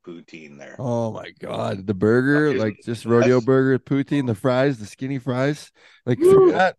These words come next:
Speaker 2: from
Speaker 3: I
Speaker 2: that.
Speaker 3: can't remember. I haven't been there for, well, I guess P B R, but we used to always, Scott, didn't we kick the event off with P B R, like, on a Tuesday?
Speaker 2: Yeah, it used to be, like,
Speaker 1: Yes.
Speaker 2: a Tuesday, Wednesday. The Jace Hardy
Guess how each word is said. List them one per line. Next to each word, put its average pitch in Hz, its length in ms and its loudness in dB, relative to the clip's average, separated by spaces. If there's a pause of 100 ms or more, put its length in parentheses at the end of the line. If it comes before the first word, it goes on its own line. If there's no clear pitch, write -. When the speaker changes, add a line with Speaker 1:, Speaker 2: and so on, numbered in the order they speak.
Speaker 2:
from 139 180 0
Speaker 3:
I 139 100 2
Speaker 2:
that. 156 180 0
Speaker 3:
can't 95 240 -4
remember. 73 380 -6
I - 20 2
haven't 170 220 0
been 87 200 0
there 98 220 -4
for, 69 380 -8 (840)
well, 92 120 -6
I - 20 -6
guess 101 200 0
P - 220 -6
B 76 160 -4
R, 98 240 0
but 73 140 -2
we 113 120 -4
used 160 180 -8
to 151 80 2
always, 135 340 0
Scott, 123 360 -6
didn't 147 140 -2
we 190 140 -4
kick - 320 -4
the 127 220 -6 (120)
event 107 360 -6
off 104 320 -6
with 123 200 -8
P - 140 -4
B 120 140 -2
R, 131 180 0
like, 95 180 0
on 85 120 -4
a - 100 -10
Tuesday? 135 640 -4 (240)
Speaker 2:
Yeah, 113 160 0
it 110 80 0
used 120 140 -4
to 107 80 -6
be, 113 40 -2
like, 110 120 -4
Speaker 1:
Yes. - 60 -20
Speaker 2:
a - 60 -16
Tuesday, 107 300 0
Wednesday. 113 360 2
The 104 100 -4
Jace 120 260 2
Hardy 131 340 -6